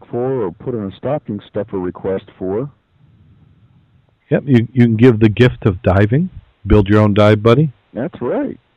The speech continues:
Speaker 2: Or they, somebody could buy, here's, here's a gift idea. They could buy a membership to the Southwest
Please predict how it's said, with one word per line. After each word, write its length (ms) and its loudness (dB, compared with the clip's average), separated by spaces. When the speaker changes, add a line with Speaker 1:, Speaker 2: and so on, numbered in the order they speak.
Speaker 2:
Or 140 6
they, 300 4
somebody 220 2
could 120 0
buy, 240 4
here's, 260 -2
here's 260 -2
a 20 2
gift 260 0
idea. 260 2
They 120 0
could 160 -6
buy 240 4
a 460 0
membership 540 0
to 60 -2
the 120 -2
Southwest 420 0